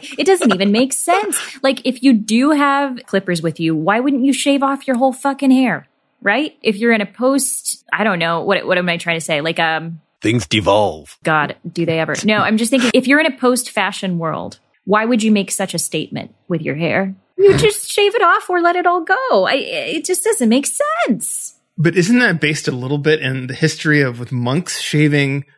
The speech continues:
Speaker 3: the tops of their heads off? That also made no sense as a hairstyle.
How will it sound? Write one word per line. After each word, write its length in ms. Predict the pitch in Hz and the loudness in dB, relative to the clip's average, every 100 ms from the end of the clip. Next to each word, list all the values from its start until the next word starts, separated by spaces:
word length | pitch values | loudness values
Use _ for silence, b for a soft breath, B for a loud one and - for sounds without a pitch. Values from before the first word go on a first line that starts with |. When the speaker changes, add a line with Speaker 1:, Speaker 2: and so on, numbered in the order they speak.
| _ | _
Speaker 3:
the 100 | - | -8
tops 400 | - 147 143 - | -4 -6 -4 -4
of 140 | 160 | 0
their 120 | 151 143 | 0 0
heads 280 | 139 156 170 | 0 0 -2
off? 460 | 175 196 - - - | -4 -8 -12 -16 -4
That 120 | 170 | 0
also 280 | 143 147 131 | 2 2 2
made 260 | 120 127 123 | 0 0 -2
no 160 | 117 | -4
sense 380 | 107 131 - - | -4 -6 -8 -8
as 200 | 123 131 | -6 -6
a 120 | 110 | -6
hairstyle. 800 | - 135 165 - - - - | -2 -2 -2 -6 -12 -14 -14